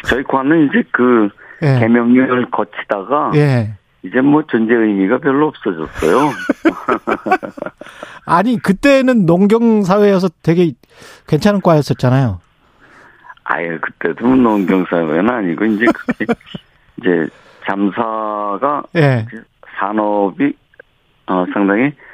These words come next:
Speaker 1: 컸었는데,
Speaker 2: 그랬죠.
Speaker 1: 이제 쇠락하는, 어, 산업이었고요.
Speaker 2: 예.
Speaker 1: 저희 들어, 어, 제가 입학할 때만 해도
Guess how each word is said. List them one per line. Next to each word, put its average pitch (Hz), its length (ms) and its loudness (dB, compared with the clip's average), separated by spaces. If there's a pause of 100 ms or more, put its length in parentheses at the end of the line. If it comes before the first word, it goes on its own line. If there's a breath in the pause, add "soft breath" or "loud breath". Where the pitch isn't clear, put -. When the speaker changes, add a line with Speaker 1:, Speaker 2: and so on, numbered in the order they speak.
(120 loud breath)
Speaker 1:
컸었는데, 117 920 -2
Speaker 2:
그랬죠. 131 640 0
Speaker 1:
이제 104 140 -2 (100)
쇠락하는, 92 720 -2 (140)
어, 73 500 -2 (520 loud breath)
산업이었고요. 82 960 -2
Speaker 2:
예. 120 380 0 (440)
Speaker 1:
저희 101 300 0 (100)
들어, 95 380 0
어, 82 320 -2 (400)
제가 95 220 0
입학할 95 420 -4
때만 87 380 -2
해도 123 320 -2